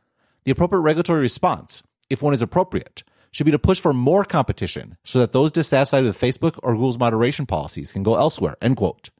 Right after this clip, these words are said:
The addition I would make to this framework is that responsibility accrues to the layer of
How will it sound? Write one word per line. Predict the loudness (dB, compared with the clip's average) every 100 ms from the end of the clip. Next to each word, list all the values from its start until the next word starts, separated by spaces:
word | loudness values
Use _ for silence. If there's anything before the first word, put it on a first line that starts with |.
| _ _
The | 0
addition | 2 2 2
I | 2
would | 4
make | 2
to | 0
this | -4
framework | 0 0 0 -6 -4
is |
that | -2
responsibility | 0 -4 -2 0 0 2 2 2 0
accrues | -2 0 2 2
to | 0
the | 0
layer | 0 2 4 4
of | 2